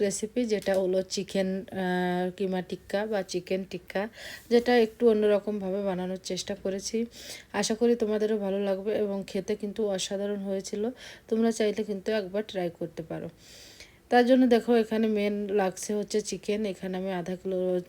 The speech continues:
না, চারশো গ্রামের মতো চিকেন নিয়েছি, সেটাকে বোনলেস চিকেন নিয়েছি, সেটাকে কিন্তু সুন্দর করে ধুয়ে পরিষ্কার করে নিয়েছি, হালকা একটু গরম জল দিয়েও ধুয়ে নিয়েছি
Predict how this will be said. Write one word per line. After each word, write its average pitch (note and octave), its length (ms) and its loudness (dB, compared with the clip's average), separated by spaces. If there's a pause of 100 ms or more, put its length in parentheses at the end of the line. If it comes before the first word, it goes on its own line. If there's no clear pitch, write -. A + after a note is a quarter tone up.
(120)
না, F#3 280 -6
চারশো G3 380 -2
গ্রামের G3 340 -2
মতো F#3+ 160 -6
চিকেন F#3+ 360 -8
নিয়েছি, G3 420 -6 (300)
সেটাকে G3+ 300 -4
বোনলেস G#3 380 2
চিকেন G3+ 340 -4
নিয়েছি, G3 300 -4
সেটাকে F#3+ 380 -6
কিন্তু G3+ 260 -6
সুন্দর F#3 360 -6
করে F#3+ 260 -4
ধুয়ে F#3 260 -4
পরিষ্কার F3+ 480 -4
করে F#3 200 -4
নিয়েছি, F#3 480 -2
হালকা F#3 260 0
একটু F#3+ 200 -4
গরম F#3 320 0
জল F#3 200 0
দিয়েও G3 160 -2
ধুয়ে F#3 220 -4
নিয়েছি F#3+ 420 -2